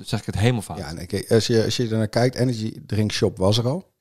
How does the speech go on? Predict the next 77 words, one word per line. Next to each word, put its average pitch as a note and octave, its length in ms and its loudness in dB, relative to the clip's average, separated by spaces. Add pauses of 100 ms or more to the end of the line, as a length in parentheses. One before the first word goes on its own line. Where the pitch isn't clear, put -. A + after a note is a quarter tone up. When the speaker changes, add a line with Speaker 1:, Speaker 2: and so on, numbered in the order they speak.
(300)
Speaker 1:
Ja, A#2 220 0
ja, A#2+ 100 0
dat C3 140 -2
is, D3 80 -4
dat D3+ 160 4
is D#3 60 0
jullie D3 200 2
website, C3 360 2
energy C3+ 260 -2
drink B2 260 0
shop D#3 360 -2
punt A#2+ 120 -16
N A#2+ 40 2
L. - 20 4
Speaker 2:
Dat A#2+ 100 -2
is B2 100 -2
een, A#2+ 160 -2
eh, A#2 120 -2
dat A#2 120 0
is A#2 80 2
een C3 80 0
ander B2 260 2
ding. F2+ 160 -6
Dat A2 100 0
is A2+ 60 2
echt, A#2+ 180 6
even A2+ 360 2
dat A2+ 160 2
ik B2+ 100 -6
het B2 80 0
mag A#2+ 220 2
vergelijken. B2+ 720 0
Eh, G#2+ 80 0 (240)
we G#2 80 0
hebben A2 200 4
Red G2+ 180 -2
Bull C#3 340 4
en A2+ 120 2
we G#2+ 60 6
hebben G#2 200 6
Albert G2 180 4
Heijn. D#2+ 240 -4 (460)
Speaker 1:
Oh C3+ 180 2
ja, A2 60 0
Speaker 2:
En F2+ 120 -2
Speaker 1:
ja, G#2+ 60 0
Speaker 2:
Albert A2+ 200 2
Speaker 1:
ja. G#2 60 0
Speaker 2:
Heijn A#2+ 120 0
verkoopt G#2+ 300 0
ook A2+ 140 0
Red G2 140 -6
Bull. C#3 200 0 (260)
Speaker 1:
Aha. A2 180 -2
Speaker 2:
Maar G2+ 120 2
niet G#2+ 160 0
alleen G2+ 180 0
Red G2 160 -2
Bull. C3 180 4
En A2 140 -2
ze G#2+ 60 -6
hebben G#2+ 180 -2
ook G#2 80 -4
andere G#2 260 -2
belangen, G#2 460 0
want G2 220 -6
die, G2+ 80 -8
die G2+ 100 0
verdienen F#2+ 280 -2
hun F#2+ 120 -2
geld A#2 240 0
op F2 60 -12
een F#2+ 60 -10
andere E2+ 220 -10
manier. D2+ 300 -8
Speaker 1:
Ja. - 80 -6
Speaker 2:
En A#2+ 300 2